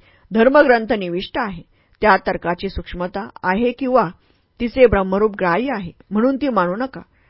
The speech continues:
उपदेशलेले विचार किंवा दृष्टिकोन अनुकूल वाटतात, ते बाहेरून सत्यस्वरूप दिसतात किंवा ते कोणी महान आचार्याचे आहेत म्हणून त्यावर विश्वास ठेवू नका. सदोतीस, उपदेशलेले विचार किंवा दृष्टिकोन हितकर आहेत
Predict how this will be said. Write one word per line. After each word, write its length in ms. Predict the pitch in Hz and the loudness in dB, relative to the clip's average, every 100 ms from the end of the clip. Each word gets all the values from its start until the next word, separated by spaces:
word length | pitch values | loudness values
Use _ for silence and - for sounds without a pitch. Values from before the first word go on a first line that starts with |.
| _ _ - | _ _ -6
उपदेशलेले 720 | 190 185 254 - 247 240 233 | -6 0 0 4 4 6 6
विचार 460 | 180 - 190 202 294 _ | 4 -2 -4 -4 -8 _
किंवा 200 | 214 220 | 2 2
दृष्टिकोन 480 | 185 - 190 202 214 180 | 2 -4 -4 -2 -4 -6
अनुकूल 280 | 175 190 196 | -8 -8 -2
वाटतात, 400 | 214 214 156 - _ _ _ - | -4 -4 -14 -18 _ _ _ 2
ते 100 | 208 | 2
बाहेरून 380 | 196 180 190 214 | 4 2 -2 -2
सत्यस्वरूप 540 | - - 294 208 202 | -6 -4 -4 0 0
दिसतात 440 | 170 175 - 285 311 | -2 -8 -4 -4 -2
किंवा 240 | 202 185 185 | 0 2 0
ते 240 | - 202 - _ _ _ - | -2 -10 -12 _ _ _ -2
कोणी 260 | 220 226 | 0 0
महान 460 | 220 185 202 208 262 | -4 -4 0 2 2
आचार्याचे 560 | 220 220 202 190 208 180 | 2 2 2 2 -2 -4
आहेत 240 | 175 190 - _ _ | -4 -8 -12 _ _
म्हणून 220 | 208 269 | 0 0
त्यावर 320 | 254 190 185 196 | 4 4 4 2
विश्वास 420 | 185 185 208 - | -2 -2 -2 -2
ठेवू 200 | 170 180 | -6 -6
नका. 220 | 233 - - _ _ _ _ _ _ | -8 -12 -16 _ _ _ _ _ _
सदोतीस, 520 | - 190 190 185 - - _ _ _ _ _ _ _ | -4 0 0 -2 -10 -20 _ _ _ _ _ _ _
उपदेशलेले 920 | - 226 254 247 285 - 214 202 190 190 | -8 2 4 6 2 2 2 2 2 0
विचार 420 | 175 185 170 226 _ _ _ - | 0 -4 -4 -8 _ _ _ -6
किंवा 320 | 285 254 160 170 _ - | 2 2 2 -4 _ -8
दृष्टिकोन 500 | 202 - 240 247 254 | -8 -6 2 6 6
हितकर 400 | 220 180 185 226 | 2 -2 0 2
आहेत 320 | 202 254 247 | 2 4 2